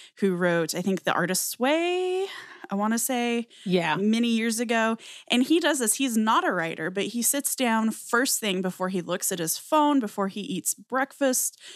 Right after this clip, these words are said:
Speaker 1: whatever. He sits down and writes three pages by hand every morning. And he's not a writer. <laughs> Like, and I'm like, "Oh, I should do that. I really should do that."
Speaker 2: That's basically the, the foundation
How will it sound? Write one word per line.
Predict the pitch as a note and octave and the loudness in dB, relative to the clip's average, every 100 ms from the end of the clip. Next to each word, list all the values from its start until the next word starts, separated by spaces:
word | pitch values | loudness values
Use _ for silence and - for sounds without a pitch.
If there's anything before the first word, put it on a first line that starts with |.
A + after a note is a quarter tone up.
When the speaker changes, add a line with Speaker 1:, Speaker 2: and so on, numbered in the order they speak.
| - _ | -20 _
Speaker 1:
whatever. | B3+ C4 G#3+ F#3+ | 2 4 2 0
He | F3+ - B3 | -2 -2 0
sits | - D4 C#4+ - | 2 0 0 0
down | A#3 A3 G3+ - - _ - | 2 4 2 -4 -18 _ 0
and | A3 | 2
writes | G#3+ G#3 G3+ | 2 2 0
three | - - E4 E4 | -8 -4 0 0
pages | C4 G3+ F3+ F3 | 0 0 -2 0
by | E3+ | -2
hand | E3+ D#3 D3+ F3 - - - - _ _ | -2 -4 -4 -6 -10 -20 -20 -20 _ _
every | - G#3+ G#3+ G3+ | 0 2 0 -2
morning. | F3 D#3 - A3 _ _ _ - _ _ - | 0 -2 -4 -10 _ _ _ -20 _ _ 0
And | A3+ | 2
he's | A#3 D4 A#3 | 4 2 4
not | G#3+ G3 | 2 0
a | |
writer. | E3 D#3+ D3+ - - | -2 -6 -6 -4 -4
<laughs> | - - | -2 2
Like, | - F4 - | 4 4 4
and | C4 | 2
I'm | A#3+ B3+ | 2 2
like, | A#3+ A#3+ - _ _ _ _ _ _ _ | 0 -2 -10 _ _ _ _ _ _ _
"Oh, | D4+ F#4+ A#3+ D3+ D#3+ F#3 _ _ _ _ _ - | 4 6 4 0 -4 -10 _ _ _ _ _ 0
I | |
should | A#3 - F3 | 2 0 0
do | F#3+ | -2
that. | D#3 A2 | 0 0
I | - D3+ | 2 2
really | A#3 C#4 G3+ | 4 4 4
should | G3+ F3 | 0 0
do | F3+ | -2
that." | E3 - - _ _ - | 0 -4 -6 _ _ -12
Speaker 2:
That's | F3+ F3+ G#3+ - | -2 0 0 2
basically | B3+ B3+ A#3 G#3+ F#3+ F#3 | -2 0 0 2 2 2
the, | F3 E3+ - | 0 -4 -6
the | F3 | -6
foundation | - F3 E3+ D#3 D#3 - D3+ C#3 | 0 2 2 2 0 0 0 -2